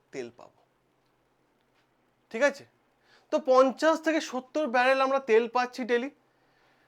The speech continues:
ডেইলি পঞ্চাশ থেকে সত্তর পার্সেন্ট তেল পাচ্ছি। এবার প্রশ্ন হচ্ছে,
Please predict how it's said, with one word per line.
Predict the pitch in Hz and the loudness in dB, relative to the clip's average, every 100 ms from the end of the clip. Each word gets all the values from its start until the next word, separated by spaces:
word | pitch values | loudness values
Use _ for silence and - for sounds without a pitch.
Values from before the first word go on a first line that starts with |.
| _ - | _ -2
ডেইলি | 185 233 | 2 2
পঞ্চাশ | 247 233 233 247 | 2 0 0 -4
থেকে | 254 | -8
সত্তর | 226 247 262 | -8 -8 -6
পার্সেন্ট | 247 240 233 | -6 -6 -4
তেল | 233 233 | -2 -2
পাচ্ছি। | 233 240 - - _ _ _ _ _ _ _ _ _ _ _ _ _ | -4 -8 -10 -20 _ _ _ _ _ _ _ _ _ _ _ _ _
এবার | 202 233 302 | 2 6 6
প্রশ্ন | 294 294 277 339 | 6 0 2 2
হচ্ছে, | 339 - - 202 | 2 0 -4 -6